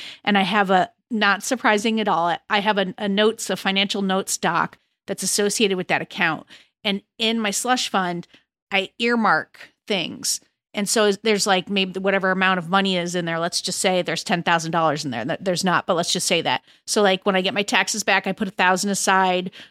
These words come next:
for our life insurance. I put a thousand aside for year-end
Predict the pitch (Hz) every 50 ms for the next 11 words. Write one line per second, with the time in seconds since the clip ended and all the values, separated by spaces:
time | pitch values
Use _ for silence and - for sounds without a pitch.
0 | _ - - - 196 185 185 202 220 240 262 277 277 - 226 185 - - 180 156
1 | 131 - - - - - - - 170 170 - - - 220 190 180 175 - - -
2 | - _ _ _ _ _ - - - - 196 175 185 185 185 202 185 - 214 180
3 | 175 180 - - 190 185 180 180 180 180 180 180 180 185 185 190 190 196 190 -
4 | -